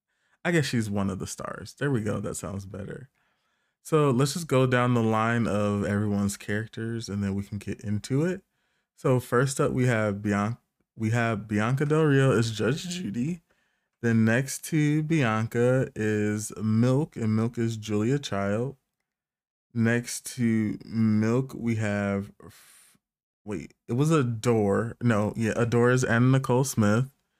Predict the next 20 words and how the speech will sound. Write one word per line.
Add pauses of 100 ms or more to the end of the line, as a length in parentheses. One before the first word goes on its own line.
(600)
Then
next
to
Adore,
we
have
Courtney
Act
as
Fran
Drescher. (1000)
And
then
we
had
Laganja
Estranja
as
Rachel
Zoe.